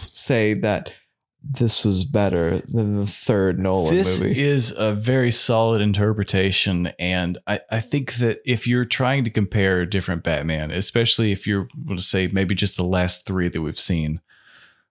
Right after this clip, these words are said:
Speaker 2: uh, compared to Christian Bale, to Ben Affleck, and now Robert Pattinson's version,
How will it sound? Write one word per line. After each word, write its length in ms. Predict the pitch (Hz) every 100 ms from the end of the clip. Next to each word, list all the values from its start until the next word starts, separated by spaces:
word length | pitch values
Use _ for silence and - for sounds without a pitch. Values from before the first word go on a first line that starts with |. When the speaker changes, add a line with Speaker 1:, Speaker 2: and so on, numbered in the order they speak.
| _ -
Speaker 2:
uh, 300 | 92 85 87 -
compared 340 | 104 87 104 95
to 80 | 90
Christian 460 | - 113 - 101
Bale, 380 | 95 95 95 92
to 100 | -
Ben 200 | 98 90
Affleck, 640 | 80 85 - 90 82 -
and 100 | 92
now 160 | 92 90
Robert 340 | 95 90 87 -
Pattinson's 540 | 90 87 92 95 85
version, 520 | 92 87 85 87 90